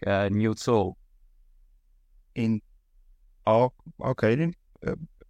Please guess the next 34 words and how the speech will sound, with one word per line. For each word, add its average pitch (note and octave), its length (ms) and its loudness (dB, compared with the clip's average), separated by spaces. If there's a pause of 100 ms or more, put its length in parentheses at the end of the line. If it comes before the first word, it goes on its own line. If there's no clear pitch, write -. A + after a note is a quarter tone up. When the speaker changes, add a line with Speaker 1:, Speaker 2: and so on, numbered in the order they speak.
(480)
Speaker 2:
we A#2 120 -2
would A#2 160 -2
say - 160 -2
yes A#2+ 340 -2
or A2 120 -4
no, C#3 400 0 (100)
but, A#2 240 0 (320)
uh, A#2 300 -8 (340)
I G#2+ 120 -2
should A2 220 -6
say G#2 380 0
it - 160 -14
depends. - 640 -10 (640)
Uh, G#2 440 -2 (180)
I B2 120 4
think D#3+ 300 -2
that, B2 200 -4 (320)
uh, G#2+ 340 -2 (120)
the, - 160 -10
the A2 100 2
way B2+ 160 0
ServiceNow G#2+ 640 -4
is F#2 120 -6
built A#2 380 -2
and F2+ 220 -6
what G#2 240 -4 (180)
type C3 340 -2
of, - 260 -8 (460)
uh, G2 360 -4 (560)
what, D#2 180 -12
what G2+ 200 -6
type A#2+ 320 -2
of, G2 200 -10 (720)
uh, G2+ 460 -2